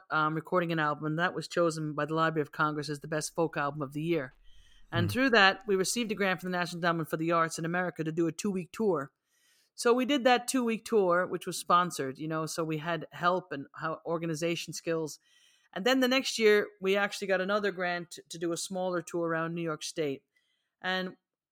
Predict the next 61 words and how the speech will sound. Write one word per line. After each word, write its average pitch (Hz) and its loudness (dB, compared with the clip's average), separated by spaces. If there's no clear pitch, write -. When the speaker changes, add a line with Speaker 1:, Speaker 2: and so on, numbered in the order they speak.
Speaker 1:
wound 240 4
up, 170 -2
the 175 -2
people 208 -4
in 190 -4
the 180 -6
group 202 -2
were 185 -2
my 175 0
best 190 0
friends. 170 0
So 180 -6
we 208 0
were 220 -2
having 220 -2
a 190 -2
ball. 165 -2
And, 147 -6
um, 143 0
Speaker 2:
Yeah. 92 0
Speaker 1:
and 202 -2
then 233 2
I 196 -4
said 214 -2
to 190 -10
the 196 -4
girls, 208 0
you 190 -10
know, 185 -4
"We 208 -8
didn't 240 -4
do 220 -2
anything 214 -4
maybe 196 -6
a - -18
couple 185 -10
of 180 -8
months 180 -6
after 180 0
that." 147 -4
And 160 -10
I 165 -8
said, 185 -8
"Guys, 220 0
you 220 -6
want, - -10
will 214 -4
I 220 0
see 294 -4
if 302 -6
I 311 2
can 269 -6
try 233 -2
and 240 -4
get 226 2
us 214 -8
a 202 -12
few 220 -8
gigs?" 202 -2
And, 196 -6
um, 190 -2